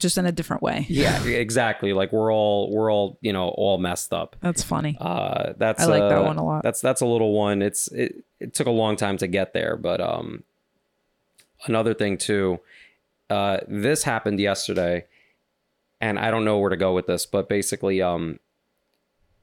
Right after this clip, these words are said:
Speaker 2: you know, I always find it interesting. Like, I'm a positive guy. I'm a positive guy. And I do think that, you know, it is good to have a positive mind, mind state when things happen, you know, that aren't so cool.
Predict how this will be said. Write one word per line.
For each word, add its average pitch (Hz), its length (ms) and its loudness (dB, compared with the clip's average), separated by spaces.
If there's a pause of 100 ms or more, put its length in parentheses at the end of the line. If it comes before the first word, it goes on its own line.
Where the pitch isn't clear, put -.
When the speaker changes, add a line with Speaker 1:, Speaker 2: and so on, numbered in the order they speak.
(480)
Speaker 2:
you 135 120 2
know, 117 80 2
I 113 160 2
always 123 180 2
find 117 200 0
it 107 100 0
interesting. 95 840 -2
Like, 110 160 0
I'm 143 120 2
a 139 60 0
positive 104 460 0
guy. 104 500 -2 (240)
I'm 98 180 -2
a 98 60 0
positive 98 400 0
guy. 98 240 0 (400)
And 98 240 -2
I 101 140 0
do 107 180 0
think 104 300 -2
that, 92 380 0 (240)
you 104 100 -2
know, 98 160 2
it 92 80 2
is 92 140 -2
good 101 160 -2
to 104 80 -4
have 87 80 -2
a 95 40 -4
positive 92 460 -2
mind, 90 460 -2 (240)
mind 92 280 -2
state 110 360 -4 (340)
when 107 220 -2 (380)
things 113 260 -2
happen, 123 500 -4
you 98 100 -4
know, 98 140 0
that 92 140 0
aren't 95 320 -4
so 92 300 -2
cool. 104 360 -2